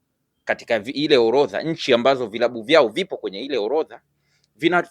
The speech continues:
vinakuwa vina-, vina-, vina-, vina-, vinajadili klabu zao huku zinaangalia pia na wapinzani wao. Kwa hiyo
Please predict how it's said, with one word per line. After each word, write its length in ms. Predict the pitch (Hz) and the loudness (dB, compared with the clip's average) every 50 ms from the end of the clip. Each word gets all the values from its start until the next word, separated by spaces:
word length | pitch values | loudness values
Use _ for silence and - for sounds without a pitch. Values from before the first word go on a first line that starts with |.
| _ _ _ | _ _ _
vinakuwa 380 | 127 127 143 147 147 - 180 | -6 -2 -2 -2 2 2 0
vina-, 340 | 160 151 160 156 147 147 143 | 2 2 0 0 2 0 0
vina-, 300 | - 123 131 127 127 117 | -2 -4 -4 -2 -2 -2
vina-, 240 | 110 110 117 123 120 | -2 -4 -4 -6 -6
vina-, 460 | 113 110 - 120 110 120 123 120 - 110 | -6 -8 -16 -12 -10 -6 -6 -6 -6 -6
vinajadili 1040 | - 120 117 117 117 113 113 110 113 123 127 123 131 156 170 160 127 107 95 - _ _ _ _ _ _ _ _ _ _ _ _ _ _ _ | -10 -10 -10 -8 -6 -6 -6 -6 -2 0 -2 -2 0 -2 -4 -4 -4 -6 -8 -12 _ _ _ _ _ _ _ _ _ _ _ _ _ _ _
klabu 320 | - 127 127 123 123 120 110 | 0 0 0 0 0 -2 4
zao 320 | 139 170 175 180 175 151 | 6 8 8 8 8 6
huku 340 | 117 147 151 - - 160 165 190 | 2 -2 -4 -2 -2 -2 -2 -2
zinaangalia 760 | 202 - 101 107 123 113 113 104 107 107 92 113 120 127 143 135 | -4 -6 -8 -8 -6 -4 -4 -4 -6 -4 -6 -8 -6 -6 -8 -8
pia 180 | - 131 127 117 | -6 -8 -6 -6
na 100 | 113 139 | -6 -6
wapinzani 560 | 143 143 - 165 165 208 247 330 349 339 _ _ _ _ _ _ _ _ | -8 -8 -8 -6 -4 -4 -2 -2 -4 -8 _ _ _ _ _ _ _ _
wao. 300 | - 127 131 120 101 90 | 4 4 6 6 4 0
Kwa 140 | - - 113 | -2 -2 0
hiyo 320 | 127 139 143 139 131 - | 0 2 0 -2 -2 -4